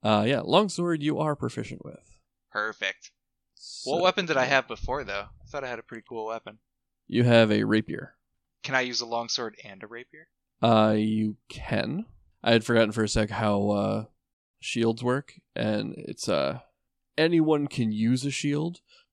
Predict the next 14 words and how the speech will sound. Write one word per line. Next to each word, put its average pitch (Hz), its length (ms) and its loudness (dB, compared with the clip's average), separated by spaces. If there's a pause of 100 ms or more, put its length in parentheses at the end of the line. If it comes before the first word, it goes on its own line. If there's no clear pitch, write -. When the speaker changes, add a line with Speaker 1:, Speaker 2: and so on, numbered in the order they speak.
(200)
Speaker 1:
but 113 200 4
you 113 140 0
need 113 240 0
to 117 100 -6
be, 107 320 -2
like, 104 460 -6 (480)
kind 110 240 -2
of 107 80 -2
specially 110 400 -2
trained 110 560 -4 (160)
Speaker 2:
Mm. 151 280 -6 (140)
Speaker 1:
in 113 160 0
order 104 340 0
to 104 560 0